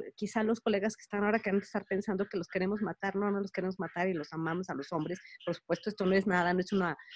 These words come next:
no es un, un, no es un, una, un, un, un trabajo en contra de ellos, sino como repensar esta idea de ayudo. Quizá si cambiáramos las palabras, también cambiamos el mundo.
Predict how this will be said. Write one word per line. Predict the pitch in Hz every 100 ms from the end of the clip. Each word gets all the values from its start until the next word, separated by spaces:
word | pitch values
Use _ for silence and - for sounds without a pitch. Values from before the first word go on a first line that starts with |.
| -
no | 196
es | 208
un, | 226 214 214
un, | 214 208
no | 208
es | 214 233
un, | 214 -
una, | 196 202 202
un, | 196 202 185
un, | 202 202 185
un | 196 196
trabajo | 202 190 196
en | 190
contra | 208 208 226
de | 196
ellos, | 170 196
sino | 202 180
como | - 180 165 - -
repensar | 220 220 214 214 233
esta | 240 -
idea | 190 185 190
de | 175 165
ayudo. | 170 170 190 160 - - - -
Quizá | - 233 - 262 294 - _ _
si | - - 226
cambiáramos | - 220 240 254 262 285
las | 269
palabras, | - 220 214 208 214
también | - 233 247
cambiamos | 269 254 247 262
el | 240
mundo. | 247 269 220 185